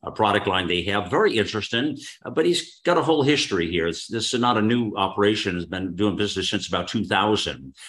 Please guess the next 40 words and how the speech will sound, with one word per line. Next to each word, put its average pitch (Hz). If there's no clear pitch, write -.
uh, 80
well 151
before 98
covid. 80
So 90
that 98
puts -
that 92
into 80
context. 82
And, 135
uh, 123
our 120
very 117
own 110
Doctor 110
Peter 104
McCullough 95
is 87
here, 101
of -
course, 98
as 80
an -
academic 90
internist, 90
uh, 80
cardiologist 98
and 85
epidemiologist 87
from 92
Dallas, 87
Texas, -
as 76
you 82
all 82
know. 67
Uh, 69
so 127
that's, 160